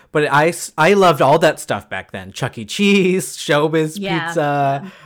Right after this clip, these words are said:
Speaker 2: very true.
Speaker 1: like, and animatronics, like, old school real ones.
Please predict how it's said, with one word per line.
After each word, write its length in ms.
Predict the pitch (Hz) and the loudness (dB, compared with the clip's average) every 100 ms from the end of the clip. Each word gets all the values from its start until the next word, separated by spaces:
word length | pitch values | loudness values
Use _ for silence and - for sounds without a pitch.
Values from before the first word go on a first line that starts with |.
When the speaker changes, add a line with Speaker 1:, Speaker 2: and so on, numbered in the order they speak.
| - | -20
Speaker 2:
very 160 | - | -20
true. 180 | - - 185 | -20 -8 -2
Speaker 1:
like, 180 | 160 147 | -2 0
and 140 | 180 160 | -2 0
animatronics, 1000 | 165 170 170 160 - 135 139 185 - - | 0 2 2 0 0 0 0 -4 -8 -10
like, 260 | 127 117 _ - | -10 -10 _ -4
old 340 | 143 156 160 | 2 2 2
school 400 | - - 151 147 | -4 -2 0 0
real 240 | 127 123 139 | 2 0 0
ones. 420 | 160 202 220 | -4 -8 -12